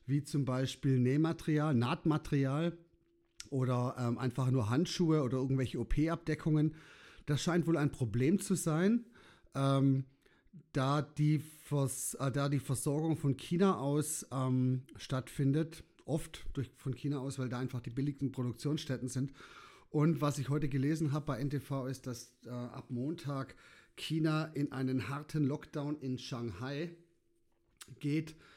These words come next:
Shenzhen in China ist schon betroffen gewesen, was Elektronik angeht.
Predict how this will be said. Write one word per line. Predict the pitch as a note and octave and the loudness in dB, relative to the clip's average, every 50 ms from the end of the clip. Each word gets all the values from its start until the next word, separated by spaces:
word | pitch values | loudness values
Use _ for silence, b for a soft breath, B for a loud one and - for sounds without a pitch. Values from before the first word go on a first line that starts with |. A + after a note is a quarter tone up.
| B B B B B B | B B B B B B
Shenzhen | B - D3+ D#3 E3 D3+ A#2+ C3+ D#3 D#3+ F3 G3 G#3+ A3 G#3 - - | B 2 4 6 6 6 6 6 4 6 6 6 6 4 2 2 2
in | F#3 F3+ F#3 E3+ | 2 2 2 2
China | - - G3+ F#3+ F3+ F3+ F#3 F3+ | 2 2 4 4 4 4 2 0
ist | F3+ - F#3 - - - | -2 -4 -6 -6 -6 -2
schon | F#3+ F3+ F3 | -2 0 0
betroffen | D#3 D3+ D3 E3+ F3+ E3 - | -2 -4 -6 -6 -6 -6 -4
gewesen, | D#3 E3+ D#3 D3+ E3 D#3+ D3+ E3+ D#3 | -4 -4 -2 0 0 0 0 -2 -2
was | D#3 - | -4 -4
Elektronik | - D3+ D3 D3 - - E3+ F3+ F3 E3+ E3 | -4 -4 -4 -4 -4 -2 0 0 0 0 0
angeht. | E3+ E3+ D3+ D#3+ D#3 D3+ | -2 0 0 0 -2 -4